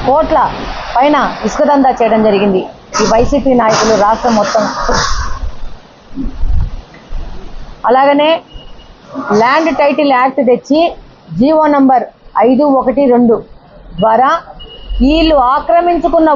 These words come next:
భూములను లీగలైజ్ చేసుకోవడానికి జీవో తేవడం జరిగింది. ఈ జీవోలో ఉన్న లొసుగులను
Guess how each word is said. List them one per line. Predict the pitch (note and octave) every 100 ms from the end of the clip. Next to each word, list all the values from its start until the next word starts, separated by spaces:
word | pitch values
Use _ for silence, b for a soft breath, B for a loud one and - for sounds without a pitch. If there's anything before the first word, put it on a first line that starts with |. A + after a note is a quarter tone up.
| G3
భూములను | A3 D4 D#4+ D#4+ C#4
లీగలైజ్ | A3 A#3+ D#4+ F4 F4 F4 D4+
చేసుకోవడానికి | D4 D4 C#4 C4+ C4+ D#4+
జీవో | G#3 C4 C#4+
తేవడం | C4 A#3+ A#3+ A3+
జరిగింది. | G#3+ G#3 F#3+ F#3 - - - -
ఈ | B3
జీవోలో | F#3+ B3 D4+ D#4 D#4 C#4+
ఉన్న | C4+ C4+ B3
లొసుగులను | A#3+ B3 C#4+ D4+ C#4+